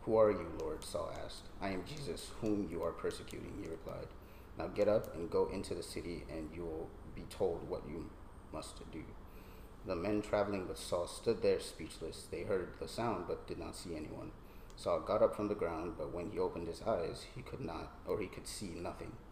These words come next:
So they led him by the hand to, uh, into Damascus. For three days he was blind and did not eat or drink anything." Okay, so six through nine. That's the initial of Saul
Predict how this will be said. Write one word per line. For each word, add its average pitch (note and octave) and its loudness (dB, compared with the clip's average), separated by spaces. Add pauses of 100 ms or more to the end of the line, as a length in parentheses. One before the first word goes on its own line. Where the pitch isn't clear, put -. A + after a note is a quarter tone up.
(420)
So - 0
they F#2+ 2
led G2 8
him G2+ 2
by F2+ 6
the F2 0
hand F2 -2 (280)
to, F2 -4 (100)
uh, F2 4
into A2 -2
Damascus. - -8 (440)
For E2+ 0
three A#2+ 0
days G2 4
he E2+ -6
was F2 -4
blind E2+ -2
and D#2 -4
did E2 0
not D#2+ -4
eat D#2 -8
or - -8
drink C#2+ -8 (100)
anything." - -10 (1700)
Okay, - 4 (320)
so - -6
six - 0
through G#2+ 0
nine. - -2 (280)
That's - 0
the E2+ -4
initial G#2+ 6 (600)
of E2 2
Saul G2 4